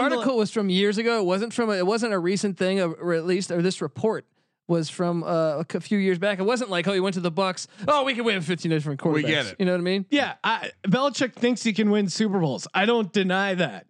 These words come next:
Speaker 1: Well, the
Speaker 3: Listen.
Speaker 1: Giants won with Hostetler, Sims,
Speaker 3: Well, I was,
Speaker 1: you know?
Speaker 3: well, here's what I was gonna say. If, if John Elway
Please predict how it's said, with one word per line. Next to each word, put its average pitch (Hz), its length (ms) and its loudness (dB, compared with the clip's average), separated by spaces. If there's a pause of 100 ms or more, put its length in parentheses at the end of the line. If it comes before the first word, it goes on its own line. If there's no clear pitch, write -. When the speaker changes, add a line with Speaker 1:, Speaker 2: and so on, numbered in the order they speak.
Speaker 1:
Well, 254 100 2
the 170 100 0
Speaker 3:
Listen. 170 220 0
Speaker 1:
Giants 226 320 -2
won 220 220 2
with 185 100 0
Hostetler, 196 840 -2
Sims, 202 260 0
Speaker 3:
Well, 170 300 2
I 160 100 2
was, 190 140 2
Speaker 1:
you 196 60 2
know? 202 60 2
Speaker 3:
well, 196 80 2
here's 208 200 0
what 170 100 -2
I 143 120 2
was 123 120 -4
gonna 110 160 -4
say. 95 460 -4
If, 95 160 -8
if 107 240 -4
John 147 320 0
Elway 101 720 -2